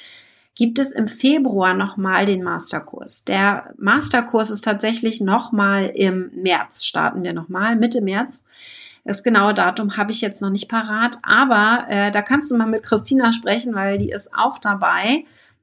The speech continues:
als Lehrerin und hat an sich das gleiche Problem. Ja, das heißt,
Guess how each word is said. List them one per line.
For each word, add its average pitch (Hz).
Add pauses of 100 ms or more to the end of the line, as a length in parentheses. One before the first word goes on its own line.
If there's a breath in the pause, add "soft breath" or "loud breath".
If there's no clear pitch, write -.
(120)
als 196
Lehrerin 196 (120)
und 196
hat 220
an 220
sich 233
das 202
gleiche 185
Problem. -
Ja, 226
das 247
heißt, 226